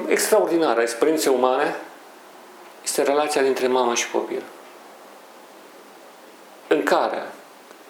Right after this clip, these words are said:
cei doi au o legătură așa de puternică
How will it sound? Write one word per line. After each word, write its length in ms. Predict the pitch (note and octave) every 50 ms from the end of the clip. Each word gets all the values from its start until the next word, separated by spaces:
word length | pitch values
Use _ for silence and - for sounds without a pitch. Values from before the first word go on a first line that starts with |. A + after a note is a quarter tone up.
| - - - -
cei 220 | - - C3+ C3+
doi 280 | B2+ B2+ C#3 B2 G#2+ - - - - - - - - - - - - - - - - - -
au 200 | - B2 B2+ B2+
o 40 | B2+
legătură 680 | B2+ B2+ A#2+ B2+ B2 A#2 - - B2+ B2 B2+ A#2+ A#2 A#2+ A#2 - - - - - - - - - - - - - - - - -
așa 340 | - - - - - - E3+
de 120 | E3 E3
puternică 680 | - - C#3 C3 - - B2+ A2+ - A#2+ A#2+ - -